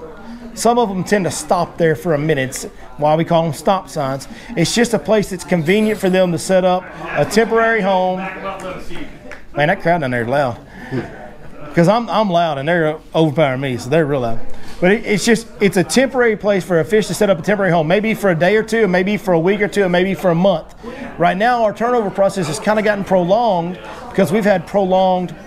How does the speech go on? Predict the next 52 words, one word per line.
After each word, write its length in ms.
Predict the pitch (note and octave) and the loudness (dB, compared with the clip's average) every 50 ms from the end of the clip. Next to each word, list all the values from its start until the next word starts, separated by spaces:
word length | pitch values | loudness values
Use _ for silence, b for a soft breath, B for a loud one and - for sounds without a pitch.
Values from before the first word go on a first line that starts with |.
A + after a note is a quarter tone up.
| D3 C#3 D3 | -8 -2 0
warmer 360 | E3+ G3 G#3 G#3 G3 F#3+ F#3 | 2 2 4 2 2 0 -2
conditions, 680 | F3+ - E3+ D#3+ D3+ E3+ F#3+ F3+ - - B2+ A#2 A#2 B2 | -2 -2 0 2 4 4 2 2 0 -4 -6 -8 -6 0
right? 320 | D3 D3+ D#3+ E3 F3 G3+ - B B B B B B B | 2 2 2 2 0 -4 -8 B B B B B B B
So 220 | B - F#3 F#3 F3 | B 2 2 2 2
it 80 | E3 | 2
started 360 | - - G#3+ G#3+ A3+ A3+ G3+ | 0 2 2 2 2 0 -2
cooling 240 | - A3+ A3+ A3 A3 | 0 2 2 4 4
off 180 | A3+ A3+ G#3+ E3+ | 2 2 2 0
and 100 | F3 F3 | 0 -2
then 100 | F#3+ F#3+ | 0 0
it 60 | F#3+ | 0
just 180 | F3+ F#3 - - | -2 -2 0 2
kinda, 240 | G3+ F#3+ D#3+ C#3 - - - - - - - - - - | 2 2 2 0 -2 -8 -12 -14 -14 -18 -20 -12 -4 0
and 100 | F#3+ F3 | 2 4
the 60 | D#3+ | 4
water 280 | D3+ D#3+ F#3 G3 F#3+ F3 | 4 4 4 2 2 -2
stayed 280 | - - G3 F#3+ F3+ | -2 0 0 0 0
between 300 | E3 D3 D#3 E3+ D#3+ D#3 | 0 -2 0 2 2 4
eighty 260 | D#3+ F3 F#3+ F#3+ F3+ F3 | 4 2 2 2 2 2
and 80 | F3 | 2
eighty-five 480 | F3 F3+ E3+ D#3+ E3 F#3 F#3 F3+ E3 C3+ | 2 2 2 2 2 2 2 2 2 0
for 80 | D3+ | -2
a 60 | C#3+ C#3+ | -2 0
long 380 | D#3+ E3+ E3+ E3+ F3 F3 E3+ | 0 2 2 0 0 -2 -2
time 260 | - F3+ F3+ D#3 C#3 | -2 0 0 0 0
now. 220 | C3 B2 A#2+ A#2 - B B B B B | 0 -2 -2 -2 -6 B B B B B
And 100 | C3 C#3+ | 0 2
that's 160 | D#3+ E3+ - | 2 0 0
still 340 | - - G3 G3+ G3 F3 D#3+ | -2 0 2 4 4 4 4
where 220 | E3 E3 E3+ E3 | 4 4 4 4
it 60 | D#3+ | 4
is 240 | E3 D#3+ D3 C3+ - | 2 2 2 0 -2
for 80 | - D3+ | -4 -2
the 80 | D3 | 0
most 240 | D#3 D#3 D3+ - - | 2 0 0 0 -2
part. 180 | C#3 C3 B2+ - - - - - - - | -2 -2 -2 -4 -8 -12 -12 -12 -10 -6
Sometimes 460 | - - F#3 F3 - F3+ F3+ F3+ D3+ | 0 2 2 4 4 2 2 2 0
in 80 | F#3 F3+ | -2 0
the 40 | E3+ | 2
morning 240 | E3+ F3+ F3+ E3+ E3+ | 2 2 2 2 0
it's 140 | E3 D#3+ - | 0 -2 -2
seventy-nine, 640 | - F#3+ F3+ E3 E3 E3 D#3+ E3 D#3 D#3 C#3+ C#3 | 0 2 2 2 2 2 2 2 2 2 0 -2
but 140 | C3+ C#3+ C#3+ | -2 -4 -6
for 320 | - - - - - - D#3+ | -6 -12 -14 -10 -2 0 2
the 60 | D#3+ | 4
most 180 | F3 F3+ - | 4 2 2
part 160 | - E3 D#3+ D#3+ | 0 0 0 0
it's 80 | D#3 | -2
between 180 | - F3 D#3+ D3 | -2 -2 0 2
eighty 200 | D3+ D#3+ D#3 D#3+ | 2 2 4 4
and 80 | D3+ | 2
eighty-five. 420 | D3+ D#3 D3+ C#3+ E3+ C#3+ C3 B2+ | 2 2 0 2 0 0 0 0